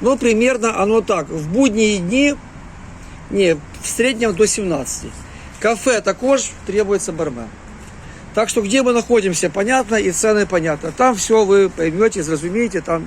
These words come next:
и охранник, и персонал на месте. Ну, еще важная деталь. Ну, то, что не теряйте, не теряйте, не теряйте.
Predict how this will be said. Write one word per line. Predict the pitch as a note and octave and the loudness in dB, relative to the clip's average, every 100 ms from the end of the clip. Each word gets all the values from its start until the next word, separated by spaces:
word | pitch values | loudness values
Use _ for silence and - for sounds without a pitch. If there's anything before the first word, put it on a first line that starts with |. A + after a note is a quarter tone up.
| - | -4
и | D#3+ | 0
охранник, | D#3+ D3+ A#3 A#3+ G#3+ - | 0 2 2 2 0 -4
и | F3 E3 D#3 | -4 -2 0
персонал | D#3 C#3 D#3+ F3 G#3+ | -2 -2 -2 0 0
на | D#3+ | 0
месте. | D3 C3+ A#2 - A#2 - - - - - | -2 -4 -4 -8 -10 -16 -16 -16 -10 0
Ну, | C4+ | 2
еще | C#4+ A3+ C4+ B3+ - | 4 2 2 2 0
важная | G3+ F3+ A#3 F#3 E3 E3+ D#3+ - - - - F3 | -2 2 2 0 0 2 2 -4 -16 -18 -18 -8
деталь. | D#3 F3 A#3+ C4+ B3+ - - - - - - - - - - - - - | -4 0 2 0 -2 -14 -18 -18 -18 -18 -18 -16 -16 -16 -18 -18 -16 -2
Ну, | A#3+ A#3 G3+ | 4 4 4
то, | G#3 F#3 | 2 4
что | F#3+ | 2
не | F#3 | 2
теряйте, | E3+ G3 C4 C4 A3+ | 4 4 4 0 0
не | F3+ D3+ | 0 2
теряйте, | F3 F#3+ F3+ E3 C#3+ | 4 4 4 0 -2
не | D3 | -2
теряйте. | C3 E3+ A#3+ C#4 A3+ B3+ | 2 2 4 2 0 0